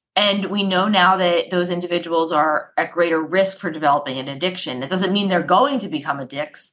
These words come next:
addicts in any way, but it does mean that they have a higher risk. When we talk about the brain, you know, we've been looking at a variety of different things. One of the big hallmarks that we've looked at, that we've been able to look at,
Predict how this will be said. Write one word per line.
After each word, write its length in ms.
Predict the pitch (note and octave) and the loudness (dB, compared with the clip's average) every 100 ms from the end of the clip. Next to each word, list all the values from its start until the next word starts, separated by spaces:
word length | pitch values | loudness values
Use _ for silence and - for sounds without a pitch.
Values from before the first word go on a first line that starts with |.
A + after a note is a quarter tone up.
| - | 0
addicts 520 | E3+ D3+ D3+ - - | 0 0 -4 -8 -6
in 140 | E3+ D#3+ | -4 -4
any 180 | D3+ | -4
way, 440 | D3+ C4 G3+ F3 F3+ - - _ _ | 0 2 2 -2 -4 -14 -20 _ _
but 160 | - A3+ | 0 0
it 80 | G#3 | 0
does 180 | A#3+ G3 | 0 0
mean 180 | G#3+ | -2
that 120 | G3+ F#3+ | -2 -2
they 100 | F#3+ | 0
have 160 | F#3+ | 0
a 60 | E3 | -2
higher 580 | F3+ E3 D3+ D3+ - _ - | -4 -2 -2 -4 -6 _ -6
risk. 520 | E3 - - - - - - - - _ _ _ | -4 -4 -10 -12 -14 -20 -20 -20 -20 _ _ _
When 140 | B3 | 2
we 120 | B3+ A3 | 2 0
talk 300 | G#3+ D#4+ - | 0 0 4
about 240 | F#4 - | 0 2
the 80 | A3 | -6
brain, 880 | F3+ F3+ G#3+ B3+ G3 E3 D#3 D#3+ - - | -6 -6 -2 -2 -2 -2 -6 -8 -12 -6
you 100 | G#3 | -2
know, 100 | F#3+ | -2
we've 320 | G#3 B3+ A3 | 0 0 2
been 180 | C4 A#3 | 0 0
looking 280 | A3 G#3+ | -4 -4
at 100 | G#3 | 0
a 40 | F#3+ | 0
variety 400 | F3+ F3+ F3+ F3+ | 4 4 4 2
of 100 | F3+ | 0
different 340 | F3+ F3+ E3+ | -2 -4 -2
things. 360 | F3+ B2 - F3+ | -2 -2 -6 -2
One 200 | A3 C#4 | 2 4
of 80 | B3+ | 2
the 80 | |
big 260 | F#3 A3 G3 | 0 -4 -6
hallmarks 520 | - G#3 G3+ F#3+ F#3 | -4 0 2 2 0
that 220 | G3 D#3+ | -4 -2
we've 200 | F#3 G3 | -2 -4
looked 340 | F3 F3+ F3+ - | 0 -2 0 0
at, 540 | G#2+ A2+ F3 - - | 2 4 2 -2 -6
that 100 | F3+ | -2
we've 140 | E3+ D3+ | 0 0
been 120 | F3 | 0
able 200 | F#3 F#3+ | 0 0
to 100 | F#3 | 0
look 220 | E3+ E3+ | 0 2
at, 260 | D#3 D#3 | 0 0